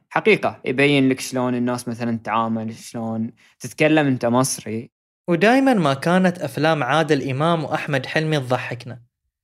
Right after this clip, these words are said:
Speaker 2: بس محمد عاش موقف طريف من نوع آخر.
Speaker 1: كان في تاكسي، أوكي، وأنا لازم أنزل الكلية، يعني، خلاص وصلت. فأقول له: "تفضل"، يعني،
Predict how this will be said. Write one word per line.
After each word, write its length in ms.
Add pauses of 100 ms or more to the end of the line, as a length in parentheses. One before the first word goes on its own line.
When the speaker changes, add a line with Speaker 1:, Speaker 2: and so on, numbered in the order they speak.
(220)
Speaker 2:
بس 180
محمد 460
عاش 360
موقف 300
طريف 500
من 200
نوع 360
آخر. 420 (240)
Speaker 1:
كان 400
في 580 (420)
تاكسي، 480 (300)
أوكي، 300
وأنا 480
لازم 280
أنزل 200
الكلية، 320
يعني، 160
خلاص 280
وصلت. 520 (120)
فأقول 640
له: 60
"تفضل"، 380
يعني، 400